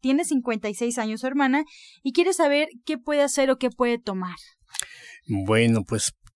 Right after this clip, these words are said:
Speaker 2: puede dejar todo el alimento chatarra, es importante, esto ya es algo muy fuerte. Sí es importante también que acuda a consultas, mientras también puede tomar la plata coloidal, una cucharada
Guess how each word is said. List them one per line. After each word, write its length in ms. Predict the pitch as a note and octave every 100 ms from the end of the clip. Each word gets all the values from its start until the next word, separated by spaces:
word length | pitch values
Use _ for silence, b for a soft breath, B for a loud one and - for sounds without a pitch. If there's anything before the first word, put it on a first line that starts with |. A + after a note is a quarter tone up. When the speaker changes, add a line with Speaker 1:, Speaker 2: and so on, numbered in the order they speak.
| _
Speaker 2:
puede 420 | B2 C3+ E3 G#3
dejar 340 | E3 - E3 -
todo 180 | B2+ A2+
el 60 |
alimento 420 | G2+ G2 A2 A2+
chatarra, 520 | A2+ - G2+ - A2 B2+
es 140 | -
importante, 720 | C#3+ C3 G#2+ - G#2+ A2+ B2
esto 220 | - C3
ya 140 | A2 G#2
es 100 | A2
algo 200 | G#2 G2+
muy 200 | G#2 G#2
fuerte. 580 | - A2 F#2 - C#3 - B B B
Sí 400 | B - A#2+ C3+
es 160 | C#3+ -
importante 560 | B2 G#2 G#2 G#2+ G#2 -
también 300 | G2 G2 G#2
que 80 | G2+
acuda 260 | - A2
a 40 | G#2+
consultas, 720 | G2+ F#2+ - G#2 G#2+ A#2 -
mientras 480 | D3 A#2 A#2 C#3 -
también 260 | G#2+ A2
puede 220 | - A2
tomar 260 | - G2 G2+
la 80 | G2
plata 380 | - G#2 - -
coloidal, 520 | G#2 F#2+ F#2+ G#2+ A#2
una 220 | A#2 A#2
cucharada 680 | - - G2 F#2 G2 G#2+